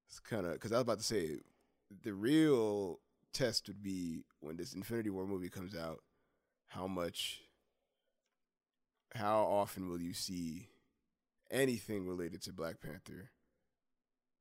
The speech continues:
from Marvel Studios? But that just doesn't make sense. Like, Black Panther was literally your biggest movie.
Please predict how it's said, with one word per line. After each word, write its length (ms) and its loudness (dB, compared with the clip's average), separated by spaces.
from 180 -8
Marvel 340 -4
Studios? 840 -10
But 140 -6
that 160 2
just 160 -6
doesn't 240 2
make 180 2
sense. 720 0
Like, 280 -2
Black 240 4
Panther 420 4
was 240 -2
literally 420 4
your 120 4
biggest 380 2
movie. 560 0